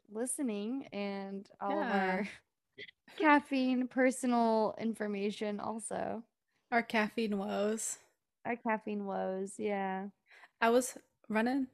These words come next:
Speaker 2: through the streets with my caffeine woes.
Speaker 1: Yeah. And it's just, I don't know. Ugh.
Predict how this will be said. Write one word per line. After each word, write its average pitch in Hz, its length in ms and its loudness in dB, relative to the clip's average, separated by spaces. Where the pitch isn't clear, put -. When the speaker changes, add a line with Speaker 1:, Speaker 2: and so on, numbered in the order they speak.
Speaker 2:
through 220 160 2
the 254 280 2
streets - 800 -4
with 214 140 -6
my 233 120 -2
caffeine 277 460 0
woes. 190 460 -2
Speaker 1:
Yeah. 349 160 -6
And 202 640 -4
it's - 320 -12
just, 190 300 -10
I 196 60 -12
don't 175 220 -10
know. 180 260 -10
Ugh. 381 640 6